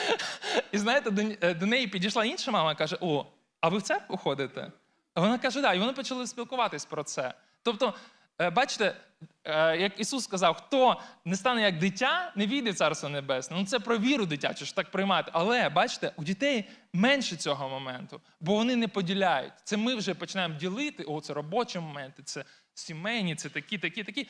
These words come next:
Але Бог є ж все наше життя. Амінь. Далі. Е, ділитись християнським контентом в соцмережах. Якщо ви знаєте, що таке контент, діліться. І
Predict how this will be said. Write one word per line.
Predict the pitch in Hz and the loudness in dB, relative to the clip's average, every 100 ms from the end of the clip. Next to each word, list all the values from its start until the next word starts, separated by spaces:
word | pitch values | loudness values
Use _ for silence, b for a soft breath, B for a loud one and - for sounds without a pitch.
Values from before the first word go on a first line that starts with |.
| B - | B -2
Але | 202 226 - B B | 2 2 0 B B
Бог | 147 208 277 - | -2 4 4 2
є | 226 262 | 2 2
ж | - | 2
все | 196 | -2
наше | 180 151 151 | -2 -2 -2
життя. | 147 147 151 123 - _ | -6 -4 -2 -2 -6 _
Амінь. | 147 175 240 302 - _ _ _ _ _ _ _ _ _ _ _ _ _ _ - | -2 2 2 -2 -14 _ _ _ _ _ _ _ _ _ _ _ _ _ _ 2
Далі. | 208 254 135 - _ _ _ - | 6 6 2 -4 _ _ _ -2
Е, | 165 160 | 2 2
ділитись | 185 247 311 269 - - _ | 2 0 0 -2 -4 -10 _
християнським | - 208 - 254 247 226 | -4 -4 0 -2 0 -2
контентом | 202 214 233 240 214 156 | -2 -2 0 -2 -2 -6
в | |
соцмережах. | - 156 175 165 156 131 131 127 | -6 -4 0 2 4 2 -4 -8
Якщо | - 226 | -6 -4
ви | 214 | -2
знаєте, | 220 226 202 | 0 -2 -2
що | 202 | -6
таке | - 196 | -4 -4
контент, | 208 196 214 233 262 - - | -4 -2 -2 -2 -6 -16 -20
діліться. | 151 190 208 196 - - - _ _ _ _ _ _ _ _ - - _ _ _ _ _ _ _ _ _ _ | -2 2 4 2 -2 -8 -10 _ _ _ _ _ _ _ _ -20 -20 _ _ _ _ _ _ _ _ _ _
І | 220 226 | 2 2